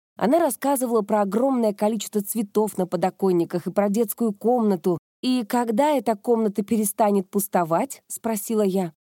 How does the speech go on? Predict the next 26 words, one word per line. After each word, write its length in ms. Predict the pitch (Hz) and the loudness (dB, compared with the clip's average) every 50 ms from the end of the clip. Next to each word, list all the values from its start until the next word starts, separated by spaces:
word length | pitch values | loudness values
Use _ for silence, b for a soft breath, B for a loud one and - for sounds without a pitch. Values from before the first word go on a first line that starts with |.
| _ _ - | _ _ -2
"На 200 | 277 262 254 233 | -2 -2 -2 -2
самом 440 | - - 294 277 269 277 277 269 220 | -2 -2 0 0 0 0 0 0 0
деле, 280 | 226 294 320 330 320 285 | 0 0 0 2 2 2
я 240 | 262 233 262 277 254 | 0 0 0 0 0
надеюсь, 480 | 247 262 262 214 208 254 269 269 240 | 0 0 0 0 0 0 0 0 -2
что 220 | - - - 320 311 | -4 -6 -4 -4 -4
скоро". 640 | - - - - 269 277 240 208 196 202 202 196 - _ _ _ _ _ _ _ - | -4 -6 -6 -4 -2 0 2 2 2 0 -2 -4 -8 _ _ _ _ _ _ _ -4
Джой 260 | 196 202 254 247 226 | -2 0 2 2 0
села 340 | 202 - - 220 208 202 196 | 0 -2 -2 0 0 2 2
на 160 | 196 196 190 | 2 2 2
маленький 400 | 196 196 190 180 180 175 - - | 2 2 2 2 0 -2 -2 -4
диванчик, 600 | 175 175 190 185 220 233 240 208 - - 160 - - _ _ _ _ _ | -2 0 0 2 2 0 0 -2 -4 -6 -8 -8 -12 _ _ _ _ _
огляделась 640 | - 190 190 190 202 208 180 170 190 180 170 156 - | -4 -2 0 2 2 0 2 2 0 0 0 -2 -4
по 120 | - 185 | -4 -6
сторонам. 640 | 175 - - 190 180 185 180 175 160 147 139 127 - _ _ _ _ _ - | -4 -2 -2 -2 0 0 0 0 0 -2 -4 -8 -14 _ _ _ _ _ -2
Рядом 300 | 214 277 311 262 254 220 | 0 0 0 0 0 -2
с 100 | - - | -2 -2
ней 140 | 240 247 240 | 0 0 0
устроилась 580 | 220 208 - 240 240 233 220 208 196 180 - | 0 0 0 0 2 2 2 2 0 0 0
Амелия, 540 | 196 190 202 233 269 285 269 240 214 190 175 | 0 0 0 2 0 2 2 2 2 2 2
а 20 | |
я 260 | 175 175 170 208 226 220 | 0 0 0 -2 -2 -2
продолжила 680 | - 208 190 180 175 208 220 233 214 185 185 180 175 | 0 0 0 0 0 0 0 0 -2 -2 -2 -2 -2
стоять 500 | 165 - - 180 170 170 196 208 202 - | -2 -4 -2 -2 0 0 0 -2 -2 -2
напротив 560 | - 170 165 160 170 170 170 - - 160 - | -2 -2 -2 -2 -2 -4 -4 -4 -6 -6 -4
них. 320 | - 160 151 131 - - | -2 -2 -2 -4 -6 -12